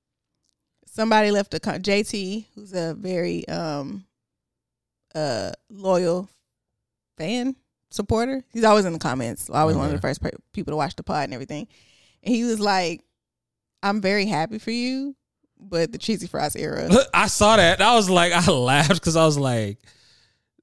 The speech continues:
Speaker 2: "That was a saga, bro."
Speaker 1: Yeah, 'cause I was stressed out.
Speaker 2: Yeah. Which, I mean, people will tune in for, for drama, but we don't need to have that kind of
Speaker 1: Yeah.
Speaker 2: drama. That's not a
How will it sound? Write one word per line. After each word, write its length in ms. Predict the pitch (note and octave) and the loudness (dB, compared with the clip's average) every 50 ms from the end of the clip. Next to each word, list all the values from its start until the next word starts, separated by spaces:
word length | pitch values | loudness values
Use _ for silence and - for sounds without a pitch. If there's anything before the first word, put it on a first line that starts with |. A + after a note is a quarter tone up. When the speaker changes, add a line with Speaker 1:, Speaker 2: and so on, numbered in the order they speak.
| _ _ | _ _
Speaker 2:
"That 260 | B2+ B2 G3+ - C4+ C#4+ C#4 | -4 2 2 2 4 4 6
was 260 | A#3 G#3 F3+ D3+ C3+ | 6 6 6 8 6
a 140 | B2 A#2+ A#2 | 6 6 6
saga, 840 | - - - - - - C3 A#2+ C3+ C3+ C3+ C3 A#2+ A2+ G#2+ G#2 | 4 0 0 0 2 4 4 4 6 4 4 4 4 4 4 4
bro." 540 | G#2 G2+ G#2 G#2+ G#2+ A2 A2+ A#2 A#2+ B2+ B2+ B2 - - _ _ _ _ _ _ _ _ _ _ _ _ _ _ _ _ _ _ _ _ _ | 4 4 4 4 4 4 4 4 4 2 2 0 -4 -12 _ _ _ _ _ _ _ _ _ _ _ _ _ _ _ _ _ _ _ _ _
Speaker 1:
Yeah, 180 | - C4+ D4 F#4 B4 B4 A4 | -4 0 2 2 4 4 4
'cause 140 | - E4+ | 2 4
I 100 | G#4+ G4+ | 4 4
was 160 | F4 B3 A#3+ - | 4 4 2 0
stressed 420 | - - C4 C4 C#4 - - - | 0 2 4 4 4 4 4 4
out. 500 | A#3 A#3 C4+ C4 F#3+ D3+ D#3+ E3 - - _ | 4 4 4 4 2 2 0 0 -2 -4 _
Speaker 2:
Yeah. 760 | - C#3+ C#3 C3+ E3+ G3+ C#4 E4 C4 A#2+ G#2+ G#2+ G#2+ A#2 B2+ B2 - _ _ _ _ _ _ _ _ _ _ _ _ _ _ _ _ _ | -6 0 4 6 8 8 8 8 6 4 4 2 2 0 -2 -4 -6 _ _ _ _ _ _ _ _ _ _ _ _ _ _ _ _ _
Which, 380 | - D#3+ G3 G#3 G#3 - - - - | 4 6 6 6 6 2 -2 -4 -2
I 80 | - G3 | 0 2
mean, 420 | G#3 G#3+ G#3 G3+ F#3 E3 C#3+ G2+ _ _ _ _ _ _ _ _ _ _ - | 4 4 6 4 4 2 -2 -8 _ _ _ _ _ _ _ _ _ _ -4
people 280 | G3+ A3+ G#3 F3+ D#3 D3 | -2 0 2 4 4 6
will 100 | C#3 C3+ | 6 4
tune 240 | C3+ - C#3+ C3+ B2+ | 4 4 4 4 4
in 180 | B2 A#2+ A#2+ | 4 2 2
for, 420 | A#2 - B2 A2+ G#2+ G#2+ G#2 G2 - - | 0 2 2 2 4 2 2 0 -2 -4
for 180 | - - B2 A#2 | -4 0 0 0
drama, 540 | A2 A2 A#2+ B2 C3 B2+ A#2 A2 G#2 G2 F2+ | 2 4 4 4 4 4 4 2 0 0 -2
but 520 | G#2 A2 C#3 D#3 E3 D3+ C3 A2 - - _ _ _ _ _ _ _ _ _ _ _ _ _ _ _ _ _ _ _ _ _ _ _ _ _ _ _ _ _ _ - - D3 B2+ | -2 4 6 6 8 8 6 4 0 -6 _ _ _ _ _ _ _ _ _ _ _ _ _ _ _ _ _ _ _ _ _ _ _ _ _ _ _ _ _ _ -10 -8 -6 0
we 120 | - G#3 A3+ | 0 2 4
don't 280 | G#3 E3+ C#3+ C3 B2+ | 4 4 4 4 2
need 300 | C3 D3 F#3 G3+ F3+ C#3+ B2 | 2 4 4 4 2 2 2
to 80 | B2 | 2
have 300 | B2+ B2+ A#2+ A2+ A2 G#2+ | 4 4 4 4 2 2
that 240 | G2+ G#2+ B2+ F#3 A3 | 2 2 2 2 2
kind 260 | - - B2+ A2 G2+ | 0 0 0 0 0
of 60 | G2+ F#2 | 0 -2
Speaker 1:
Yeah. 60 | - | 0
Speaker 2:
drama. 420 | G2+ G2+ F#2+ G2 G#2 G#2+ A2 A2+ | 0 0 0 0 0 0 0 2
That's 260 | A#2+ C#3 E3+ F#3 - | 4 4 4 4 2
not 240 | D3 B2+ A#2 A2+ G#2+ | 0 0 0 2 2
a 640 | G#2 G2+ G2 G2 G2 F#2+ F#2 F#2 F#2 F#2 G2 G#2 | 2 0 0 0 0 -2 -2 -2 -2 -2 -4 -4